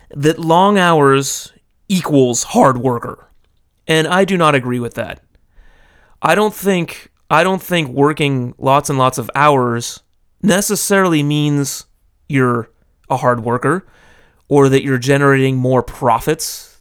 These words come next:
than someone else that works fewer hours, or that, uh, you're more valuable to the company in any way. It, it could mean you're very inefficient.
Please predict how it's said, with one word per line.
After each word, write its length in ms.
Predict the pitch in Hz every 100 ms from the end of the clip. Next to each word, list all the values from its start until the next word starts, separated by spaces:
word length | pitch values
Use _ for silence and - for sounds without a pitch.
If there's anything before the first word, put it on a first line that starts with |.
| _
than 400 | 127 120 117 117 _ - -
someone 400 | - - 123 117
else 340 | 117 151 - - _ -
that 80 |
works 280 | - 120 120
fewer 320 | - 127 127
hours, 380 | 123 127 170 180 _ _ _ _ _ _ - - _ _ -
or 380 | 151 151 151 147
that, 560 | 135 139 143 143 - -
uh, 500 | 143 135 131 127 127 - _
you're 320 | - 139 147
more 200 | 139 135
valuable 720 | 127 123 123 135 143 156 175 190 _ _ _ _ _ _ _
to 100 | -
the 120 | 135 123
company 560 | 135 135 160 170 196 _ _ _ _ _ _ _
in 180 | 143 143
any 200 | 160 143
way. 480 | 123 117 - - _ _ _ _ _ _ _ _ _ _ _ _ _ _ _ _ _ _ _ -
It, 200 | 180 190
it 120 | -
could 180 | 240 233
mean 220 | 214 196
you're 180 | 175 151
very 400 | 135 170 170 147
inefficient. 600 | 156 156 - 123 123